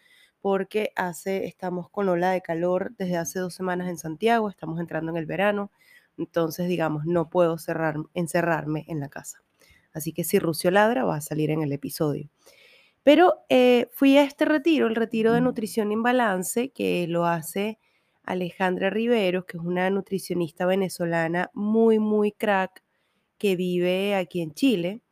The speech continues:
Yo había ido ya el año pasado, fui a ese retiro el año pasado como sin mucha expectativa, también les conté de eso, y ese retiro me cambió la vida en muchos sentidos, ¿no? Como darme cuenta de si tienes todas las herramientas,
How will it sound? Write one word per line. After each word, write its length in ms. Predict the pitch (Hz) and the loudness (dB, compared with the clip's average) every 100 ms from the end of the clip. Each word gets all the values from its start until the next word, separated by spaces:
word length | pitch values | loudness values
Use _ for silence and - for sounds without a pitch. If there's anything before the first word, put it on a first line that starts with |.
| _ _ _ - | _ _ _ -10
Yo 260 | 180 214 | 2 4
había 260 | 202 226 226 | 4 2 2
ido 200 | 226 233 | 2 2
ya 240 | 220 220 | 2 2
el 200 | - 226 | 2 0
año 220 | 214 220 | 0 -2
pasado, 720 | 214 185 - 208 180 180 196 _ _ _ _ _ | -6 -8 -4 -2 0 -2 -4 _ _ _ _ _
fui 240 | - 233 | -2 0
a 60 | 226 | 0
ese 160 | 226 233 | -2 -6
retiro 320 | 220 196 196 | -6 -6 -2
el 80 | 196 | -2
año 180 | 202 | -4
pasado 400 | 202 185 196 190 | -8 -8 -4 -4
como 220 | - 202 185 | -4 -8 -8
sin 160 | 175 | -6
mucha 340 | 180 185 - 185 | -6 -6 -8 -12
expectativa, 640 | - 202 196 190 226 180 | -10 -6 -6 -2 0 0
también 320 | 175 170 165 | -2 -4 -4
les 140 | 175 - | -6 -6
conté 320 | 180 170 226 | -8 -2 -2
de 360 | 208 190 180 | 0 0 -2
eso, 360 | 175 - 214 226 _ _ _ _ _ | -4 -6 -10 -10 _ _ _ _ _
y 520 | - 240 247 254 - _ _ - 135 - - | -2 0 2 0 -4 _ _ -20 -20 -14 -2
ese 240 | 240 - | 0 0
retiro 280 | 294 285 247 | -2 0 0
me 160 | 196 185 | 0 -2
cambió 340 | 240 185 208 | -4 0 0
la 120 | 208 | 2
vida 220 | 226 226 170 | 0 0 -2
en 80 | |
muchos 340 | 180 185 - 220 | -2 -4 -6 -8
sentidos, 540 | 180 165 208 175 160 | -8 -6 -2 -2 -2
¿no? 200 | 196 262 | -4 -6
Como 400 | - 208 202 - _ _ _ _ | -4 -2 -2 -2 _ _ _ _
darme 360 | 233 254 269 294 | -2 0 0 -2
cuenta 420 | 311 294 285 302 | -2 0 2 2
de 300 | 247 190 190 | 2 0 -4
si 180 | - 233 | -8 -4
tienes 360 | 240 240 262 - | 0 -2 -2 2
todas 240 | 269 262 | 2 4
las 160 | 262 226 | 2 0
herramientas, 880 | 185 185 185 175 170 214 233 - | 0 0 0 0 -2 -8 -10 -20